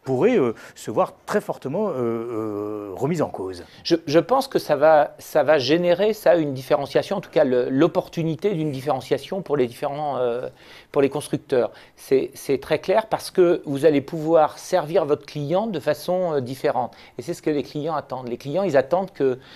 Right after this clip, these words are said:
Speaker 2: quand la voiture est connectée, on les aide sur la sécurité, on les aide sur, euh, la façon de, de, de conduire,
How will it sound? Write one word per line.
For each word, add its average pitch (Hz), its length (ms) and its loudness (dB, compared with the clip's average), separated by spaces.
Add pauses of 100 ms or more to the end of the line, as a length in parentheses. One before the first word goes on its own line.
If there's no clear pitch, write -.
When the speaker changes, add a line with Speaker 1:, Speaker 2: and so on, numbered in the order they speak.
(220)
Speaker 2:
quand 151 120 -6
la 160 60 4
voiture 165 260 2
est 151 60 0
connectée, 165 640 0 (260)
on 143 80 0
les 143 240 4
aide 147 140 6
sur 127 160 -2
la 117 60 -2
sécurité, 151 880 -2
on 156 80 0
les 147 240 2
aide 151 140 4
sur, - 340 -6
euh, 117 220 0 (360)
la 117 120 0
façon 151 420 -2
de, 117 380 -2
de, 113 680 -6
de 113 140 -2
conduire, 139 720 -2